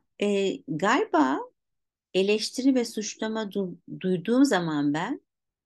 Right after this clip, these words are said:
zıt hemen içimdeki o otomatik kalıp çıkıyor.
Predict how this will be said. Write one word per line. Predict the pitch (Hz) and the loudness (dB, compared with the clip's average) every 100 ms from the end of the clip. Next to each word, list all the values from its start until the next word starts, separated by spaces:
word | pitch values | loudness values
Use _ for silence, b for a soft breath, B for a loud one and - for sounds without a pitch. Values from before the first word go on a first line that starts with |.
| _ 190 | _ -4
zıt | 214 311 - - _ | -2 -2 -6 -20 _
hemen | - 190 208 214 | -2 0 0 -2
içimdeki | 185 - 196 190 190 208 | -10 -6 -4 -4 -4 -4
o | 196 196 - _ - | -2 -4 -8 _ -14
otomatik | 170 185 190 190 - - | -8 -6 -6 -8 -14 -2
kalıp | 180 175 - | -2 -2 -6
çıkıyor. | - - 147 139 | -12 -4 -4 -4